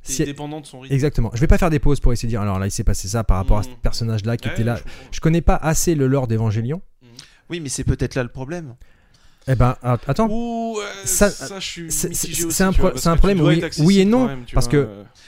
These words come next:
Speaker 3: Mais tu peux avoir, mais pour moi,
Speaker 2: Parce
Speaker 3: il y
Speaker 2: que
Speaker 3: a de
Speaker 2: dans
Speaker 3: l'ac-,
Speaker 2: ce
Speaker 3: il y a de l'accessibilité.
Speaker 2: Ah,
Speaker 3: Tu y prends
Speaker 2: Nico,
Speaker 3: ce que
Speaker 2: je
Speaker 3: t'as
Speaker 2: peux,
Speaker 3: envie
Speaker 2: je
Speaker 3: d'y
Speaker 2: peux,
Speaker 3: prendre.
Speaker 2: je peux
Speaker 3: Oui, oui.
Speaker 2: terminer.
Speaker 3: Oui.
Speaker 2: Donc, juste pour dire qu'il y a quand
Speaker 3: J'ai
Speaker 2: même
Speaker 3: le
Speaker 2: des
Speaker 3: droit de défendre
Speaker 2: choses.
Speaker 3: mon truc, quand
Speaker 2: Mais
Speaker 3: même.
Speaker 2: bien sûr, sauf que j'ai pas réussi à finir une phrase. Mais c'est pas grave. Pour, pour une fois que c'est dans ce sens-là, tu vas me dire.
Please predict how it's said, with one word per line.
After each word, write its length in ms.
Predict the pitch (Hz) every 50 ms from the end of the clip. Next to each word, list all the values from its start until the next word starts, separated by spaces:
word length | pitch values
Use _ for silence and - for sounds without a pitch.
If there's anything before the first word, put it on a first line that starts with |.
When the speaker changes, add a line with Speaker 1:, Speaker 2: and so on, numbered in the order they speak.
| - -
Speaker 3:
Mais 60 | 151 131
tu 120 | - 165
peux 140 | - 208 202
avoir, 220 | 185 175 170 160 - -
mais 140 | - 143 139
pour 180 | - - - -
moi, 160 | 170 208 - -
Speaker 2:
Parce 160 | - 160 143 123
Speaker 3:
il 40 | 123
y 20 |
Speaker 2:
que 60 | 143
Speaker 3:
a 20 | 139
de 60 | 123
Speaker 2:
dans 60 | 139 135
Speaker 3:
l'ac-, 80 | 131
Speaker 2:
ce 80 | - -
Speaker 3:
il 100 | 170 135 131
y 40 | 180
a 60 | 202
de 80 | 170 160
l'accessibilité. 920 | 143 135 - - - 131 - - - 135 127 127 120 123 - - - 117 - - - -
Speaker 2:
Ah, 120 | 98 95 -
Speaker 3:
Tu 140 | - - 165
y 40 | 160
prends 100 | - -
Speaker 2:
Nico, 140 | - 190 190
Speaker 3:
ce 40 | 170
que 60 | -
Speaker 2:
je 40 | - -
Speaker 3:
t'as 40 |
Speaker 2:
peux, 40 | 151
Speaker 3:
envie 120 | 139 131 147
Speaker 2:
je 60 | -
Speaker 3:
d'y 60 | -
Speaker 2:
peux, 60 | 135 139
Speaker 3:
prendre. 120 | 117 107
Speaker 2:
je 40 | -
peux 100 | - 135 117
Speaker 3:
Oui, 20 |
oui. 20 |
Speaker 2:
terminer. 420 | 117 110 107 107 107 110 139 165 - - - -
Speaker 3:
Oui. 200 | 113 151 240 269 -
Speaker 2:
Donc, 200 | 123 123 110 - -
juste 260 | 135 120 156 202 185 -
pour 160 | 165 151 143
dire 180 | 147 151 -
qu'il 220 | - 135 120 113 120
y 60 | 123
a 80 | 120 -
quand 160 | - - 220
Speaker 3:
J'ai 60 | 214
Speaker 2:
même 80 | 208 202
Speaker 3:
le 40 | 180
Speaker 2:
des 80 | 165 175
Speaker 3:
droit 40 | 160
de 60 | -
défendre 220 | - 160 147 123 104
Speaker 2:
choses. 80 | 107
Speaker 3:
mon 100 | 107 107
truc, 160 | - - 269 294 -
quand 80 | -
Speaker 2:
Mais 60 | 120
Speaker 3:
même. 20 | 120
Speaker 2:
bien 100 | 147 170
sûr, 240 | - - 180 120 -
sauf 160 | - 117 -
que 100 | - 131
j'ai 120 | 117 120
pas 100 | - 135
réussi 220 | 131 127 - - 135
à 40 |
finir 160 | - - 120 113
une 140 | 120 123
phrase. 300 | 113 - 117 107 101 - -
Mais 140 | 110 113 - - _
c'est 120 | - - 117
pas 80 | 143
grave. 180 | 156 143 120 - -
Pour, 120 | - 160 -
pour 220 | - - 226 233
une 60 | 208
fois 120 | - 226 208
que 40 |
c'est 80 | - 175
dans 140 | 160 156 139
ce 60 | -
sens-là, 260 | 143 127 - 123 107
tu 80 | 98 104
vas 60 | 98
me 40 | 92
dire. 140 | 90 87